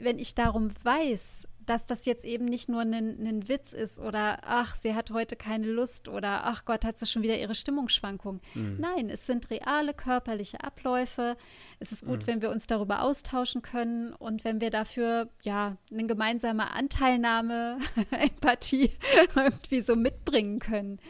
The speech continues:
Speaker 1: Und
Speaker 2: Mhm.
Speaker 1: ich glaub, das ist, das ist ein echt wichtiger Schritt.
Speaker 2: Ja,
Speaker 1: Ja.
Speaker 2: das finde ich auch. Deswegen, du hast es am Anfang gesagt, aber kann man ja auch ruhig noch mal wiederholen, dass es tatsächlich, äh, gerade auch bei dieser, äh, Petition letztendlich ja auch und bei diesem, bei diesem Aufruf und bei dieser Kampagne,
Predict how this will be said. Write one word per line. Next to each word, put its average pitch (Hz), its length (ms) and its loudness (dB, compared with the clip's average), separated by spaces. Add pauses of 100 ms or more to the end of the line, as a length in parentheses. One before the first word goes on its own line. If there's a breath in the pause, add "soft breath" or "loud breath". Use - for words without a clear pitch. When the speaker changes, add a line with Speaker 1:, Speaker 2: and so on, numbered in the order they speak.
(320 loud breath)
Speaker 1:
Und 117 160 0
Speaker 2:
Mhm. 117 40 -2
Speaker 1:
ich - 200 -8
glaub, 233 200 4 (200)
das 247 280 0
ist, - 260 -12
das 254 180 -2
ist 233 140 -8
ein 214 80 -8
echt - 320 -8
wichtiger 208 420 -6
Schritt. - 420 -14 (600)
Speaker 2:
Ja, 113 140 -4 (220)
Speaker 1:
Ja. 220 180 -6
Speaker 2:
das 120 140 -4
finde 123 140 -6
ich - 120 -8
auch. 117 200 -8
Deswegen, 131 680 -4 (220)
du 120 100 -4
hast 113 120 -2
es - 60 -8
am 110 140 -2
Anfang 127 320 0
gesagt, 120 280 0
aber 113 120 -4
kann 120 180 -4
man 113 80 -2
ja 113 80 -4
auch - 80 -14
ruhig 123 120 -6
noch 120 80 -2
mal 117 180 -2
wiederholen, 120 420 0 (440 loud breath)
dass 117 180 0
es 117 140 -2
tatsächlich, 120 460 0 (100)
äh, - 140 -6
gerade 131 400 4
auch 117 120 0
bei 117 120 2
dieser, 113 260 2 (140)
äh, 120 180 -6
Petition 135 600 2
letztendlich 120 440 -2
ja 117 120 2
auch 117 220 0
und 113 80 -4
bei 113 100 2
diesem, 110 400 -2
bei 110 60 2
diesem 110 200 0
Aufruf 120 540 -2
und 113 80 -2
bei 110 80 0
dieser 110 300 0
Kampagne, 117 580 0